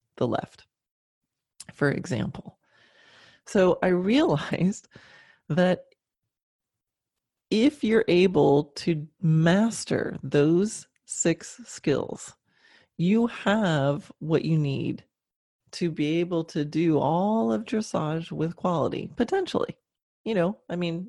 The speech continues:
depends on the horse, depends on you, depends on how much focus you put in. But those,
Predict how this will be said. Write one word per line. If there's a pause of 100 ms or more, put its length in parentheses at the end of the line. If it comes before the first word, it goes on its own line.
depends
on
the
horse,
depends
on
you,
depends
on
how
much
focus
you
put
in. (640)
But
those,